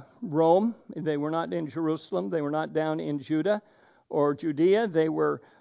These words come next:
living outside of there. Um, his mother, Eunice, was married to a Greek.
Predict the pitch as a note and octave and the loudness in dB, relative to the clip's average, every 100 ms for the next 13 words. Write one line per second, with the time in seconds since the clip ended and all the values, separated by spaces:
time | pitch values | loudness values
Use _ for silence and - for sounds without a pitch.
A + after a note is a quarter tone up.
0 | - D#3+ E3 F3+ E3+ E3+ E3 F3+ F3+ F3+ | -4 4 4 4 0 0 0 0 2 0
1 | D#3+ F3+ F#3 G3+ - - D#3 D3+ D3 C#3+ | 0 4 6 6 2 2 2 2 0 -6
2 | - _ _ _ _ F3 E3 E3+ F#3 G#3+ | -18 _ _ _ _ -2 0 2 4 6
3 | E3+ F3+ F#3+ G3 F#3 D3 D#3 E3 F3+ D#3+ | 4 2 0 -2 -4 -6 -4 -2 -4 -4
4 | E3 C#3+ D3+ E3+ D#4 | -6 -4 0 0 0